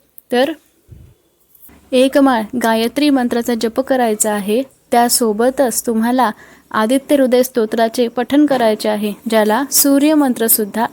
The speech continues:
असे म्हणतात. आणि या गोष्टींचे पठण केल्यानंतर तुम्हाला देवासमोर नमस्कार करायचा आहे आणि तुमची जे काही इच्छा आहे, ते त्यांना सांगायचे आहे.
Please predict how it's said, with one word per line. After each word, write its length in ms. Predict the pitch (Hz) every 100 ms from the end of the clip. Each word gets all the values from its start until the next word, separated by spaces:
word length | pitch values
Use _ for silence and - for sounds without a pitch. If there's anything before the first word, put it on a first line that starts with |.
| 269
असे 220 | 269 294
म्हणतात. 400 | 269 214 202 208 - - -
आणि 180 | 233 247
या 180 | 254 285
गोष्टींचे 480 | 294 - 262 247
पठण 380 | 254 226 226 285
केल्यानंतर 680 | 277 254 214 214 208 202 233 247
तुम्हाला 340 | 262 262 262
देवासमोर 600 | 226 220 220 247 233 226 - - - 240
नमस्कार 500 | 226 233 - 285 302
करायचा 460 | 269 226 220 226
आहे 200 | 214 214
आणि 220 | - 254 262
तुमची 260 | 269 269 285
जे 240 | 254 269
काही 260 | 285 285 254
इच्छा 280 | 226 -
आहे, 280 | 226 214 233
ते 180 | 226 277
त्यांना 360 | 277 247 233 233
सांगायचे 540 | 240 220 220 226 240
आहे. 280 | 214 196